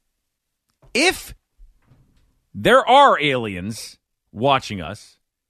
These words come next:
if there are aliens listening to me right now talking,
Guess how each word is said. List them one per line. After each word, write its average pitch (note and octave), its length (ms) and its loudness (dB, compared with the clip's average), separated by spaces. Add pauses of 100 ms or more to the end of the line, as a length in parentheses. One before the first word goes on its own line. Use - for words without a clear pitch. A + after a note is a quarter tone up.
(440)
if C#4 260 -2
there C4+ 220 0
are B3+ 400 2
aliens G3+ 540 -4
listening C4 560 -6
to A#3+ 240 -6
me A#3 260 -2
right F3+ 320 -6
now E3 220 -2
talking, D3+ 500 -6